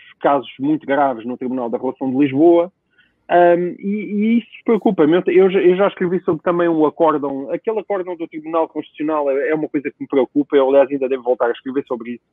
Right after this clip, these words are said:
Não tem a ver, mais uma vez, que, que, que tenha que existir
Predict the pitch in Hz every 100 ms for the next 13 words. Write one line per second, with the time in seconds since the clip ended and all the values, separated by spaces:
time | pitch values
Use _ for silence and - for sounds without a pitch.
0 | _ _ - - - 214 233 254 214 214
1 | 202 226 220 180 180 175 180 - - 160
2 | 151 151 - _ _ _ _ _ 202 196
3 | 190 185 - - 190 165